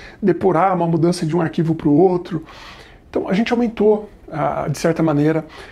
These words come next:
a, a complexidade no, no âmbito geral, né, pensando no código como um todo, porque eu tô numa linha de raciocínio, eu tenho que sair desse cara e ir pro outro, tá? É, embora de forma isolada eu tenha ganhado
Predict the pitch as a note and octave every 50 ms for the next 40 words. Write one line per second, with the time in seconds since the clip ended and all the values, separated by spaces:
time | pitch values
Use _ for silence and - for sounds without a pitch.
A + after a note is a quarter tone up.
0 | - - - D#3 D3+ D3 D3 C#3+ C#3 - D#3+ D3+ - - A3 A3 G#3 A3 G#3+ G#3
1 | - - F#3+ D#3+ E3+ F3 F#3+ F3 C#3+ C#3 C#3 C#3+ C#3+ D3 D3 D3+ D#3 E3+ F3 F3+
2 | F3 - F3 D3+ D#3 G3 F#3+ F3+ E3+ D#3+ D3 C#3+ D3 D3 D#3+ D3+ - - E3 E3+
3 | E3+ E3 D#3+ - E3 D#3+ D#3 D3 D3 D#3 D3 - E3 D3+ C#3+ C#3+ C#3 - G#3 G#3+
4 | G3+ D#3 C#3+ - - - - - - - - A3 - A#3+ A3+ - A#3 A#3+ A#3 A3+
5 | A3 G#3+ G#3 G#3 F#3 F#3 G3+ F#3+ - A3+ G3+ G#3 - A#3 A3+ A#3+ A#3+ - A3 -
6 | - - G#3+ G3 F3+ F#3+ F#3 - G#3+ - - G#3 G#3+ G#3 G#3 G3 - A#3 G#3 F3+
7 | D#3+ D3 C3+ C#3+ - - - - - - - - C#3+ D#3+ F3 - - - - -
8 | - - - - - - E3+ D#3 D3 - A3+ G3+ F3 F#3 G#3+ A#3 A#3 G#3 F#3 F#3
9 | - G3+ F#3 F#3 F3+ D#3 F#3 F3 E3+ F#3 G3+ G#3+ G3+ D3+ D#3+ D#3+ E3+ D#3 - F#3
10 | F3+ F3+ F3 F#3+ F3+ E3+ F#3 G3+ G3 F#3 D3+ D#3 D#3